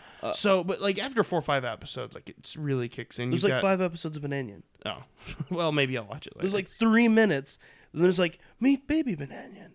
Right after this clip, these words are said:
Speaker 1: And it's like, then it talks about baby Nan-, Bananian, then it has the credits,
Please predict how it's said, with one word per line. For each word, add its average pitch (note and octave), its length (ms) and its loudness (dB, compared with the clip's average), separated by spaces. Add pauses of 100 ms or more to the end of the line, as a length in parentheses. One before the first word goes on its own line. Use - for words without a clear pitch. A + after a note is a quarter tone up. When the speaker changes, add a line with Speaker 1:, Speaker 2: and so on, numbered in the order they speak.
(260)
Speaker 1:
And E3 120 2
it's E3 100 0
like, E3 180 0 (460)
then F3+ 140 6
it E3+ 100 6
talks D#3+ 240 2
about D#3 160 2
baby D3+ 220 2
Nan-, C#3+ 180 2
Bananian, C#3+ 500 0
then D#3 100 2
it D#3 60 0
has D#3 160 -2
the D3+ 60 -6
credits, C#3 420 -2